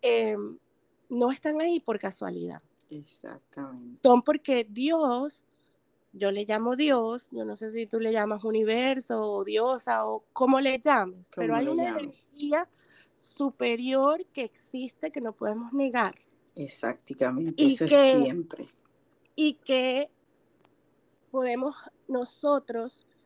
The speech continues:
Speaker 1: eh, estar seguros de que si están ahí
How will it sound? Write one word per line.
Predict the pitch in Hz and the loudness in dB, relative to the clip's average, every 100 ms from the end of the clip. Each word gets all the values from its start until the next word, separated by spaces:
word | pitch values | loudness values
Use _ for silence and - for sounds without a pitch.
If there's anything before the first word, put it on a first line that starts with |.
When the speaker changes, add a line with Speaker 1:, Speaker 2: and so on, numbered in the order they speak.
| _ _ | _ _
Speaker 1:
eh, | 262 240 233 214 190 _ | -2 0 0 -2 -6 _
estar | 233 - 302 285 | -16 -4 -2 0
seguros | 277 311 247 277 226 180 - - _ _ _ _ | 0 -2 0 0 0 -4 -14 -20 _ _ _ _
de | 240 240 | -2 0
que | 247 | -6
si | - 240 | -2 -4
están | - 269 320 | 0 2 2
ahí | 320 370 | 0 0